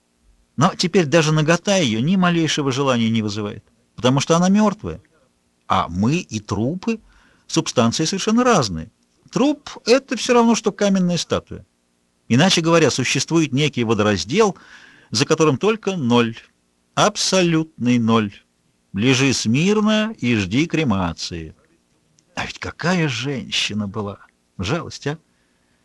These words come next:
Живая, она бы еще долго оставалась красоткой. Увы, кому-то понадобилось ее убить, какому-то подонку.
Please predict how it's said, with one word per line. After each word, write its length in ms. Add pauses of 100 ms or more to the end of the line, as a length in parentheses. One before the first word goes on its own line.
(140)
Живая, 460
она 200
бы 80
еще 140
долго 300
оставалась 380
красоткой. 540 (1080)
Увы, 320 (840)
кому-то 360
понадобилось 800
ее 180
убить, 480 (540)
какому-то 440
подонку. 560